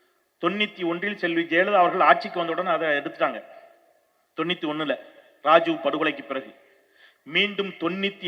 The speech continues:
ஆறில் முதலமைச்சரான நம்முடைய முத்தமிழறிஞர் டாக்டர் கலைஞர் அந்த இடஒதுக்கீட்டை கொண்டு வந்து, வயது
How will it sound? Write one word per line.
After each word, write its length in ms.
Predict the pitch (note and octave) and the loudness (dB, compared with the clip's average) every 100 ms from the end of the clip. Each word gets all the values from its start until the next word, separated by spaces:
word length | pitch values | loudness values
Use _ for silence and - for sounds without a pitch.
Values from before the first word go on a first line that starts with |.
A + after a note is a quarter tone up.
| D3+ | 8
ஆறில் 260 | E3+ E3+ D3 | 8 6 2
முதலமைச்சரான 720 | D3+ F3 F3 E3 - D3 D3 D#3 G#3 E3 B2+ A2+ - C#3 | 0 2 2 0 2 2 4 4 4 4 2 -2 -12 -10
நம்முடைய 260 | C#3 C#3 C3 | -4 -4 -4
முத்தமிழறிஞர் 580 | C3+ - D3 C#3 C3+ - | -6 -6 -4 -4 -4 -2
டாக்டர் 320 | C3 - C3+ C#3+ | -2 -2 -4 2
கலைஞர் 380 | D3 D3 C#3 A#2+ - - - B2+ | 2 4 0 0 -12 -18 -12 -10
அந்த 140 | C3+ C3 | -6 -2
இடஒதுக்கீட்டை 640 | D#3+ F3 D#3+ D#3 D3+ - C3 D3 | 0 0 0 -6 -8 -6 -6 -6
கொண்டு 280 | D#3 E3+ C#3+ | -8 -4 -2
வந்து, 300 | C3+ C#3+ F3+ A3+ F3+ B2 G#2 - - _ _ - | -2 0 2 4 2 0 -8 -20 -20 _ _ -2
வயது 420 | C#3+ F#3 A#3+ B3 | 2 4 4 2